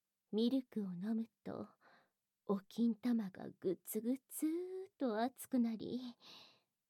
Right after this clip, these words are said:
いつもの何倍も、あそこが硬く、太くなって、何度でもピュッ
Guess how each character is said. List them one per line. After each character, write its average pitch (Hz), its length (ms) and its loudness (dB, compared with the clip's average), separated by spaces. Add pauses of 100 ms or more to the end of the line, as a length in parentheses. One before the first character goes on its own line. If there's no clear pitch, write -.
(300)
い 233 160 4
つ - 200 -2
も 180 180 2
の 160 160 -2
何 185 440 -4
倍 269 260 0
も、 277 200 0 (1120)
あ 180 120 -2
そ 190 200 -8
こ 196 180 -12
が 185 260 -10
硬 - 400 -10 (100)
く、 - 200 -6 (380)
太 - 320 -2 (240)
く 294 120 8
な 240 100 8
っ 240 40 -2 (240)
て、 233 300 -4 (880)
何 233 340 6
度 302 120 2
で 330 100 6
も 359 180 6
ピ - 160 4
ュ 427 40 10
ッ - 20 2